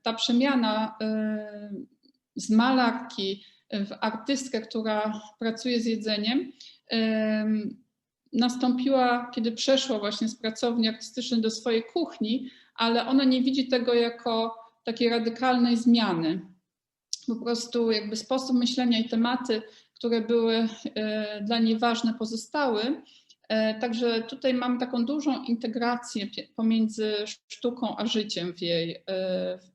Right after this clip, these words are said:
w jej całokształcie i twórczości. Wszystkich Państwa, którzy zainteresowali się tymi, e, wątkami,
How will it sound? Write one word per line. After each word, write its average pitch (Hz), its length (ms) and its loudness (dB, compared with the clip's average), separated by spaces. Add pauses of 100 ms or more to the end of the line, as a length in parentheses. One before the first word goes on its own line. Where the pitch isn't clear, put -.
(140)
w 180 100 -14
jej 190 140 -2
całokształcie 202 800 -2
i 170 40 -8
twórczości. - 760 -10 (140)
Wszystkich 262 460 -4
Państwa, 240 380 -2
którzy 208 580 -4 (180)
zainteresowali 208 840 -2
się - 160 -6
tymi, 208 600 -4 (400)
e, 196 600 -2
wątkami, 214 840 0